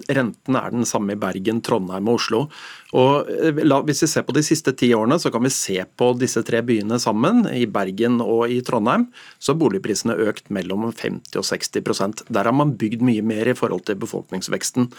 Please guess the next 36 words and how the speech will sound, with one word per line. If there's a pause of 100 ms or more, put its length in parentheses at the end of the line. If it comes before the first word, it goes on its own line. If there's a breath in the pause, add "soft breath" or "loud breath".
(380 loud breath)
I
Oslo
så
har
den (220)
økt
nittifem (120)
prosent, (340 loud breath)
og
det
er
der
sammenhengen
ligger.
Og
så
har
Rasmus
helt
rett
i
at (280 loud breath)
selv
om
man
bygger
veldig
mye, (360 soft breath)
så
kan
boligprisene
øke. (420 loud breath)
Men
poenget
er
at